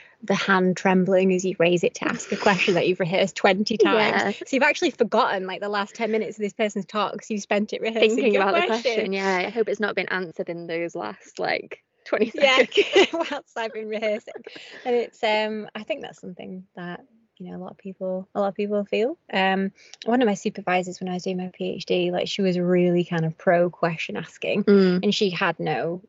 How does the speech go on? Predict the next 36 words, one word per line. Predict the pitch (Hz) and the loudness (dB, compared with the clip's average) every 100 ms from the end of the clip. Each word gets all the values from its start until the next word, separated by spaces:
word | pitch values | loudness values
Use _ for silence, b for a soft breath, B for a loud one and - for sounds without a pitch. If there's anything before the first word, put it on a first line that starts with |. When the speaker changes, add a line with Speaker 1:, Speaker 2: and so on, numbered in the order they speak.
| _ | _
Speaker 1:
qualms | - 214 202 180 170 175 - | 0 4 4 2 -4 -10 -10
about | - 185 180 - | -6 -2 -2 -2
asking | 175 - 190 185 | -8 -10 -10 -10
questions | 170 190 175 190 170 185 185 | -8 -8 -8 -8 -8 -10 -8
and, | 185 180 180 b b b _ | -6 -6 -8 b b b _
um, | - 175 175 180 - _ | -6 -4 -4 -6 -8 _
very | 202 196 190 | -2 0 2
assertively, | 175 - 269 392 - 196 190 185 | 0 2 4 4 0 0 0 -2
in | 185 | -2
fact, | 202 196 240 - | -2 -4 -6 -6
after, | 226 226 - 196 190 - _ _ _ | -6 -4 0 2 0 -4 _ _ _
um, | 208 185 180 185 185 | -12 -8 -8 -10 -12
talks. | - 202 185 - - - B B B B _ | -4 0 2 0 -6 -20 B B B B _
And | 202 202 202 | -2 0 0
it | - | -2
made | 202 208 214 214 | 0 2 2 0
me | 196 185 185 | -4 -2 -4
kind | - 190 | -6 -6
of | 190 | -6
scrutinise | - - - 190 185 190 180 180 175 - | -8 -10 -4 -4 -4 -6 -4 -4 -6 -6
myself, | 180 180 190 180 - | -4 0 0 0 -2
and | 156 170 175 b b b _ _ | -4 -4 -6 b b b _ _
avoiding | 208 196 208 214 220 | -2 2 4 6 4
something | 208 196 185 180 180 185 _ _ _ | 2 -2 -2 -4 -6 -10 _ _ _
because | 208 202 180 | -4 -4 -2
you're | 175 | -4
sca-, | 175 - 247 | -2 0 0
you're | - 196 190 | 0 -2 -4
scared | - 233 | 0 2
of | 208 | 2
it | 180 | 0
or, | 170 | 0
like, | 180 170 | -2 -6
fearful | - 202 196 185 | -4 -4 -2 -8
of | 180 | -6
it, | 175 - | -4 -4